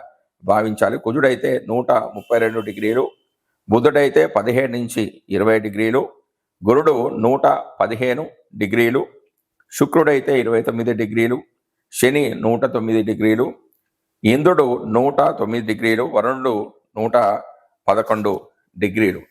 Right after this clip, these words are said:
ఇది గ్రహాల యొక్క వక్రగతి, స్తంభన, రుజుగతి. అయితే వక్రగ్రహాలు ఇచ్చే ఫలితాలు ఎలా ఉంటాయి?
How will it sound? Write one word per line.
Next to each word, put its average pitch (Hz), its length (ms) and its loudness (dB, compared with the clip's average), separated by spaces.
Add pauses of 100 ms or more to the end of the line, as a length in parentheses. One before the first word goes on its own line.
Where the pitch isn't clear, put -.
ఇది 131 200 0 (600)
గ్రహాల 123 440 2
యొక్క 113 220 -2 (220)
వక్రగతి, 107 540 0 (880)
స్తంభన, 113 600 0 (600)
రుజుగతి. 98 520 2 (2000)
అయితే 170 300 2 (580)
వక్రగ్రహాలు 151 680 2
ఇచ్చే 147 240 -4
ఫలితాలు 127 540 -2
ఎలా 110 120 -2
ఉంటాయి? 95 440 -4